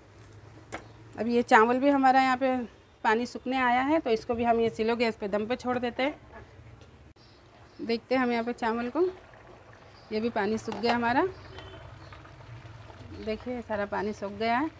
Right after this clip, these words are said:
अब इसको हम थोड़ा और सुखाएंगे और फिर इसको दम पे छोड़ देते हैं हम। और वहाँ पे हम एक coil जलाने के लिए रखे ले,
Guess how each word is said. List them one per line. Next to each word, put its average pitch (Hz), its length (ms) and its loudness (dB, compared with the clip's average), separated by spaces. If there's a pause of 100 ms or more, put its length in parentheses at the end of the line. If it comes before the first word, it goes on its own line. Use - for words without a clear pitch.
(320)
अब 196 100 -6
इसको 185 220 -6
हम 196 160 -4
थोड़ा 190 220 -2 (180)
और 214 120 2
सुखाएंगे 233 500 0
और 233 100 6
फिर 202 180 -8
इसको 190 180 -8
दम 185 160 -2
पे 208 120 -4
छोड़ 233 220 -4
देते 233 260 -2
हैं 254 80 -2
हम। 311 180 4 (1500)
और 214 100 0
वहाँ 202 180 8
पे 202 100 0
हम 196 160 2
एक 190 140 -4
coil 214 240 4
जलाने 220 360 4
के 220 120 -6
लिए 214 180 0
रखे 214 260 0
ले, 262 160 4